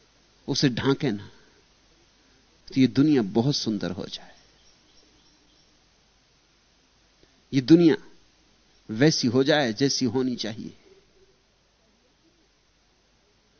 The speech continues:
लेकिन हमने बड़े आयोजन कर रखे हैं। बच्चा पैदा हुआ कि हमारे आयोजन शुरू हुए, बच्चा पैदा हुआ कि बस पंडित आया, पुरोहित आया,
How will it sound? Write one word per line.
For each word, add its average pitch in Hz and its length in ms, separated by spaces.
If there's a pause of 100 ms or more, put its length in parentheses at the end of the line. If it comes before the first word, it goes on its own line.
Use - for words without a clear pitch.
(500)
लेकिन 160 260
हमने 185 220
बड़े 208 260
आयोजन 208 460
कर 220 160
रखे 208 240
हैं। 185 120
बच्चा 170 300
पैदा 196 260
हुआ 226 300 (600)
कि 143 60
हमारे 170 300
आयोजन 202 440
शुरू 240 300
हुए, 226 160
बच्चा 202 360
पैदा 233 320
हुआ 233 280
कि 220 120
बस - 580
पंडित 190 320
आया, 165 260
पुरोहित 180 520
आया, 127 280